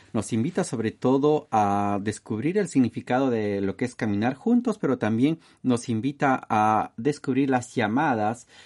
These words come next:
eh, a la conversión que nos proporciona y nos ofrece en este mensaje.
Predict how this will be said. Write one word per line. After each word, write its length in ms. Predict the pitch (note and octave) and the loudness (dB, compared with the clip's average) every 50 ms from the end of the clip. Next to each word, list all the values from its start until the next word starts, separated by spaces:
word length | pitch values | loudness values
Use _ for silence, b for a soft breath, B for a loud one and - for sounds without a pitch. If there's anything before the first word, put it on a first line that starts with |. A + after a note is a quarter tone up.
| B B B | B B B
eh, 240 | - A2+ G#2+ G#2 G2+ _ _ - | -6 -4 -4 -4 -6 _ _ -2
a 80 | - A#2 | 0 2
la 160 | A2 G#2+ - | 2 2 2
conversión 760 | - C3+ A#2 A#2 A#2 A#2 A2 - - - F#3+ F#3+ D#3 B2+ - B B B B B _ | 0 0 0 2 2 0 -2 -4 -8 -4 -2 0 0 0 -2 B B B B B _
que 100 | - A#2 | -2 0
nos 300 | A2+ A2+ A2 - - - _ _ - | 0 0 -2 -4 -8 -20 _ _ -4
proporciona 640 | - E3 E3 - D#3 C3 B2+ - C3+ B2+ B2 B2 A#2+ | -2 -2 0 0 -2 -4 -4 -2 -2 0 0 2 0
y 60 | A#2+ | 0
nos 180 | A#2 G#2 - A2+ | -2 -4 -6 -10
ofrece 380 | G#2 - - A2 - - A2 | -12 -8 -8 -8 -4 -4 -4
en 100 | G2+ G2+ | -2 -2
este 180 | G2 F#2 - G#2 | -4 -6 -6 -6
mensaje. 560 | G2 F#2+ F#2 - - F2 E2 - - G2+ G2 | -4 -4 -6 -6 -6 -8 -10 -8 -10 -16 -18